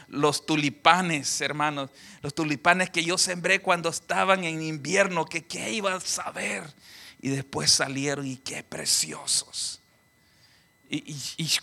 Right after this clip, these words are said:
y cuando yo los compré, hermanos, no sabía, "Este es amarillo o este es rojo". No, no. El Señor dijo, "Este va a ser amarillo y este va a ser rojo para deleite de nuestras vidas". ¿Sabe que el Señor renueva nuestro rostro? Aquellos a los cuales el Señor nos ha dado vida.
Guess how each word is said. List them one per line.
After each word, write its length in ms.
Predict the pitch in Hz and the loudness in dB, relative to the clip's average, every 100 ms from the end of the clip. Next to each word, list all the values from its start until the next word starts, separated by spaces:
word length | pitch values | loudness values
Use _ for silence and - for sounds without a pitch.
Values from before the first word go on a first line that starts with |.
| - | -2
y 80 | 180 | 2
cuando 320 | 190 170 170 | 4 6 8
yo 140 | 170 | 8
los 180 | 220 214 | 8 8
compré, 420 | 196 190 151 202 | 6 4 6 8
hermanos, 560 | 220 202 214 214 202 - - - - - - | 8 8 6 6 2 -2 -14 -20 -20 -18 -16
no 320 | - 165 180 | -6 0 0
sabía, 400 | 202 190 202 185 | 0 0 4 4
"Este 320 | - 175 185 | 4 -2 0
es 100 | 180 | 4
amarillo 460 | 165 156 175 202 175 | 6 6 6 4 2
o 80 | |
este 140 | 170 165 | 0 -2
es 40 | |
rojo". 300 | 165 160 143 | -2 -4 -4
No, 180 | 156 175 | -6 -8
no. 140 | - - - | -10 -16 -10
El 100 | 143 | -6
Señor 400 | 170 160 160 151 | -4 -2 -2 -2
dijo, 240 | 160 147 | -6 -8
"Este 320 | - 156 - 165 | -6 -6 -4 -6
va 120 | 156 | 0
a 40 | |
ser 220 | - 151 | 0 0
amarillo 580 | 151 151 139 135 139 127 - - - | -6 -2 0 0 -2 -4 -6 -20 -14
y 180 | - 143 | -2 0
este 280 | 156 147 147 | 0 0 0
va 100 | 143 | 2
a 40 | 143 | 0
ser 180 | 147 | -2
rojo 320 | 139 147 135 135 | -2 -2 -4 -4
para 340 | 151 151 143 | 2 4 2
deleite 640 | 135 135 165 175 160 151 | 0 -4 -4 -4 -6 -8
de 120 | 123 117 | -6 -8
nuestras 500 | 120 - 113 - - | -10 -12 -16 -16 -14
vidas". 440 | 120 113 - - _ _ _ _ _ - _ _ _ _ _ | -16 -16 -20 -20 _ _ _ _ _ -20 _ _ _ _ _
¿Sabe 300 | - - - | -12 -10 -8
que 80 | 180 | -4
el 60 | 160 | -2
Señor 400 | 170 160 165 160 | -4 -2 -2 -2
renueva 440 | 156 156 160 151 | -4 -2 -2 -2
nuestro 380 | 147 143 143 160 | -4 -6 -8 -10
rostro? 400 | 151 151 151 160 | -4 -2 -2 -4
Aquellos 420 | - 196 214 190 | -2 0 0 0
a 80 | 180 | 0
los 120 | 170 | -2
cuales 240 | - 175 160 | 0 0 -2
el 100 | - | -2
Señor 280 | 165 175 180 | -2 -2 -2
nos 180 | 170 - | -2 0
ha 80 | |
dado 320 | 190 185 180 147 | 2 2 2 0
vida. 540 | 165 156 160 - | 0 0 -2 -4